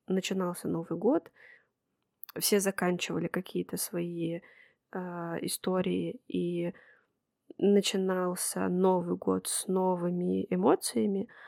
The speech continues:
А сейчас у меня это всё смешивается с персональным Новым годом человека,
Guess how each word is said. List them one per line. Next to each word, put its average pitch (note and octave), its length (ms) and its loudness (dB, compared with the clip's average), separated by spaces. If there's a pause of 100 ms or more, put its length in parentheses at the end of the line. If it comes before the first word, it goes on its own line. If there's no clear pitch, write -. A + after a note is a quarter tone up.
(580)
А F3+ 500 0
сейчас A#3+ 560 0
у G3+ 40 2
меня G3+ 240 0
это G#3 140 -6
всё - 180 -6
смешивается G3 920 -2
с - 360 -2
персональным G3 840 0
Новым F3+ 360 -2
годом B3+ 360 2
человека, G3+ 640 0